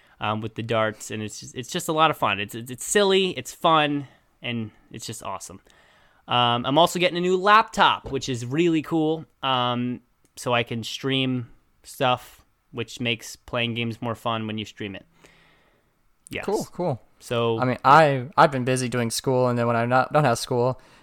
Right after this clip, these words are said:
Speaker 2: I would probably watch a YouTube video and simultaneously play Fate Grand Order just to farm some materials and money.
Speaker 1: Well, that sounds like the most fun thing ever.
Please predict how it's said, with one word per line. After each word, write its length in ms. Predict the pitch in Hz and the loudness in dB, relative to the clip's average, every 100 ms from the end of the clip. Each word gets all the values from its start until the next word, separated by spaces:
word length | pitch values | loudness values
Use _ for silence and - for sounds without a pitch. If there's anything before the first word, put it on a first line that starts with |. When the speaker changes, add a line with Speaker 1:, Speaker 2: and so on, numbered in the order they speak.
| - | -6
Speaker 2:
I 120 | - | 0
would 280 | 123 120 120 - 151 - | 0 0 -6 -16 -20 2
probably 180 | 131 120 | 4 4
watch 340 | 123 127 - | 4 4 4
a 40 | |
YouTube 180 | 127 135 | -4 -2
video 320 | 123 123 120 | -2 2 2
and 160 | 120 127 | 2 0
simultaneously 1000 | - 123 123 135 127 123 120 123 123 120 | 0 0 0 0 0 0 0 0 0 -2
play 380 | - 127 120 117 | -2 0 2 0
Fate 300 | - 123 104 | 0 0 2
Grand 280 | 117 117 | 2 2
Order 340 | 117 110 104 113 | 4 2 0 -2
just 200 | 117 - | -4 -2
to 180 | 110 110 _ _ _ - | -2 -4 _ _ _ -20
farm 380 | - 139 135 135 | 2 6 6 6
some 160 | - | 0
materials 720 | 135 127 135 123 117 117 120 | -2 0 0 0 0 -2 -4
and 280 | 117 120 117 - _ - | -4 -4 -6 -10 _ -8
money. 420 | 120 110 107 110 _ _ _ _ _ _ _ _ - - | -4 -2 -2 -8 _ _ _ _ _ _ _ _ -20 -6
Speaker 1:
Well, 220 | 110 110 | -2 -2
that 160 | - 117 | -4 -10
sounds 280 | - 120 117 | -6 -8 -4
like 300 | 110 110 - | -4 -6 -10
the 360 | 120 110 110 113 _ - | -12 -8 -8 -8 _ -12
most 480 | 131 120 117 - | -6 -4 -4 -6
fun 300 | - 117 110 | -6 -4 -4
thing 400 | 104 110 104 98 95 | -6 -6 -6 -6 -12
ever. 300 | 101 92 | -14 -14